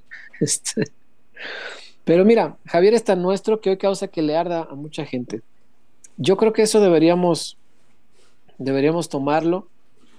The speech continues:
eh, para hacerlo todavía más nuestro y apoyarlo y decir, "Mira, Javier, pues, vienes a los últimos años de tu carrera, órale, va".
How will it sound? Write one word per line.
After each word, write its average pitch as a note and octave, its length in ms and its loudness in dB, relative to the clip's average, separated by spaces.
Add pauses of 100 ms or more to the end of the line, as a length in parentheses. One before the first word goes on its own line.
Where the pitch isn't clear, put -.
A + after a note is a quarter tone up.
(220)
eh, C3 140 -8
para D3+ 220 -2
hacerlo F#3 300 -4
todavía G3+ 260 -4
más G3 240 -10
nuestro D#3+ 640 -10
y D3 160 -4
apoyarlo F3+ 760 2
y E3+ 60 0
decir, E3 260 -4
"Mira, G#3 160 -6
Javier, G3 360 -4
pues, - 260 -16 (580)
vienes G3 320 -2
a G3 60 2
los F3 160 0
últimos G3 340 -2
años F#3+ 160 -4
de F#3 80 -4
tu E3+ 140 -8
carrera, E3+ 340 -2
órale, F3+ 280 -2
va". D3+ 260 -6